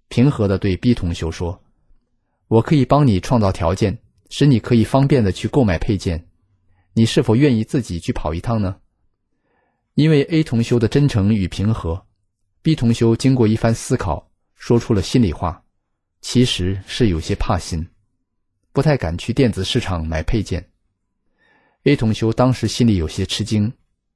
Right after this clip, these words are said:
配合了这么多年，同修有这个心，今天才知道。受这个事情的启发，A 同修又在后来到几位同修家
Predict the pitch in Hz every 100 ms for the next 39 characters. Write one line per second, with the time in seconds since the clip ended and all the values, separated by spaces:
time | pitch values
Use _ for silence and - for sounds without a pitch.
0 | _ _ _ - 147 120 113 107 160 104
1 | 95 90 80 82 - _ - 127 135 139
2 | 139 123 120 127 98 - 98 98 - _
3 | _ 123 123 127 123 - 82 85 82 80
4 | - _ _ _ _ _ _ _ _ _
5 | _ _ - 147 127 127 107 - 127 123
6 | 107 - - 78 87 87 - _ _ _
7 | 143 147 127 110 120 127 147 123 104 -
8 | 131 90 95 - 117 92 95 - 98 104
9 | 101 101 98